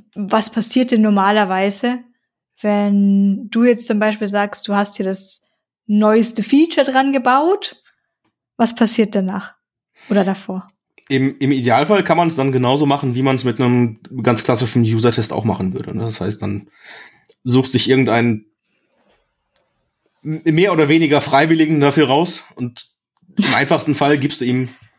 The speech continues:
Speaker 2: gibst du ihm eine Aufgabe, versuch mal über diese C L I einen WordPress zu installieren, denk bitte laut dabei und dann setzt du dich daneben und beobachtest und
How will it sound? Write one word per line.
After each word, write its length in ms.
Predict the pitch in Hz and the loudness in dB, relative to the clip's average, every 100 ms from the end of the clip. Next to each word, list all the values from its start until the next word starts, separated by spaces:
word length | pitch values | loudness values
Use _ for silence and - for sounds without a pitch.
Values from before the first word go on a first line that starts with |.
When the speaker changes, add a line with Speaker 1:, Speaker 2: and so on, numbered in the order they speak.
| _ _ _ | _ _ _
Speaker 2:
gibst 200 | 151 - | -6 -4
du 40 | |
ihm 100 | 113 | -2
eine 160 | 123 123 | -2 0
Aufgabe, 460 | 143 - 147 160 185 | 0 2 2 2 0
versuch 320 | - 117 151 | -2 -2 0
mal 180 | 131 123 | 0 0
über 220 | 139 135 | 0 2
diese 260 | 127 131 | 0 -2
C 220 | 131 131 127 | -2 -2 -2
L 100 | 120 | -2
I 400 | 127 135 123 _ _ _ _ _ - - - _ _ _ _ _ _ _ _ _ _ _ _ _ _ _ _ _ | -2 -4 -4 _ _ _ _ _ -20 -20 -20 _ _ _ _ _ _ _ _ _ _ _ _ _ _ _ _ _
einen 180 | 151 123 | -2 2
WordPress 380 | 147 156 165 - | 0 0 -2 0
zu 100 | 156 | -2
installieren, 560 | 151 - 147 170 214 - _ _ _ _ | 0 0 2 2 0 -6 _ _ _ _
denk 380 | - 123 147 143 | -4 0 0 0
bitte 160 | 139 135 | -2 2
laut 260 | 127 147 | 2 2
dabei 320 | 147 143 165 | 2 2 0
und 300 | 104 127 - - _ _ _ _ - | -2 -6 -10 -20 _ _ _ _ -4
dann 140 | 117 | -2
setzt 220 | 120 123 | -2 -2
du 40 | - | -2
dich 120 | 123 | -2
daneben 340 | 127 127 135 | 2 2 2
und 120 | 107 113 | 0 0
beobachtest 600 | 120 107 104 120 110 - | 0 2 0 -2 -6 -8
und 360 | 95 - - | -14 -14 -18